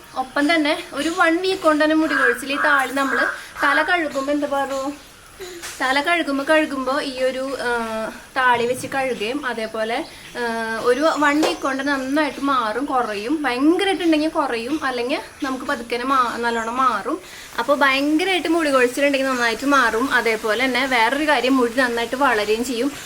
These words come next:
അപ്പൊ കുറേ പേർക്ക് ഇത് അവൈലബിൾ ആയിരിക്കും. കാരണം പറമ്പൊക്കെ മിക്കവരുടെ വീട്ടിലുണ്ടാവില്ലേ. അപ്പൊ ഇവിടെ എന്ന് പറഞ്ഞാൽ പറമ്പില്ല കേട്ടോ. എനിക്കത് ഭയങ്കര വിഷമമാണ് പറമ്പില്ല. <laughs> എന്താ വെച്ചാല് നമുക്ക് ഇങ്ങനെ കിട്ടുന്ന സാധനങ്ങളൊക്കെ ഭയങ്കരമായിട്ട് കുറയും.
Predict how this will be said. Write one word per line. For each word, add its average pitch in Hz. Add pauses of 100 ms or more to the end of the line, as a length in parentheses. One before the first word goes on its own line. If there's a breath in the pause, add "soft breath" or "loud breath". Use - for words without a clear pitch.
(120)
അപ്പൊ 233
കുറേ 269
പേർക്ക് 320
ഇത് 285
അവൈലബിൾ 240
ആയിരിക്കും. 240
കാരണം 226
പറമ്പൊക്കെ 277
മിക്കവരുടെ 269
വീട്ടിലുണ്ടാവില്ലേ. 240
അപ്പൊ 226
ഇവിടെ 233
എന്ന് 247
പറഞ്ഞാൽ 294
പറമ്പില്ല 220
കേട്ടോ. 185
എനിക്കത് 214
ഭയങ്കര 233
വിഷമമാണ് 196
പറമ്പില്ല. 196
<laughs> -
എന്താ 254
വെച്ചാല് 262
നമുക്ക് 269
ഇങ്ങനെ 294
കിട്ടുന്ന 285
സാധനങ്ങളൊക്കെ 254
ഭയങ്കരമായിട്ട് 233
കുറയും. 240